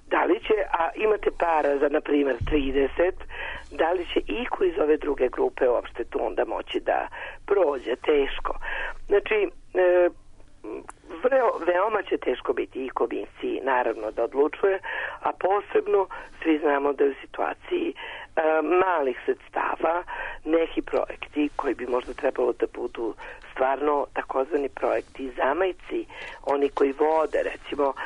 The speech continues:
projekat koji bi doveo velikog svetskog reditelja da radi sa našim pozorištem i da tako postane zamajac razvoja tog pozorišta, da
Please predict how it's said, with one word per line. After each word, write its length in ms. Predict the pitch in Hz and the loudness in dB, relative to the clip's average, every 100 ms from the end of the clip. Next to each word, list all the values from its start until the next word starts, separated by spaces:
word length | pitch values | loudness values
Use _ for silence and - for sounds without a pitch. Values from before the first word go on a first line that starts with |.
| - - | -10 -2
projekat 500 | 156 147 151 - 147 | 2 4 2 0 -2
koji 200 | - 151 | 2 2
bi 120 | 143 | 2
doveo 560 | 135 143 143 143 147 143 | 2 2 4 4 4 4
velikog 520 | 139 143 151 - 143 - | 4 2 2 -2 -6 0
svetskog 460 | 143 135 - 151 147 | 0 2 2 2 4
reditelja 760 | 147 147 117 - 160 165 156 - - - - | 2 0 -2 0 4 4 4 0 -6 -8 -10
da 140 | - 160 | -2 0
radi 400 | 160 202 190 180 - | 2 2 0 -4 0
sa 60 | |
našim 380 | 160 190 - 160 | 0 0 -2 -2
pozorištem 640 | - 170 185 202 180 - | 4 4 4 -2 -2 -2
i 80 | 175 | 2
da 100 | 160 | 2
tako 320 | 151 165 - | 4 0 0
postane 580 | - 165 160 - 202 165 - - - - - - - 147 131 | 0 0 0 0 2 2 0 -10 -8 -8 -10 -14 -2 -2 0
zamajac 540 | 165 156 226 294 262 196 | 0 0 4 4 4 2
razvoja 720 | 185 175 190 220 220 226 165 127 | 2 4 4 2 2 4 4 2
tog 320 | - - - | -2 -4 -6
pozorišta, 800 | - - - 120 123 - - 170 - - - - | -10 -10 -2 0 0 -4 -2 -2 -2 -8 -10 -2
da 120 | 185 | 0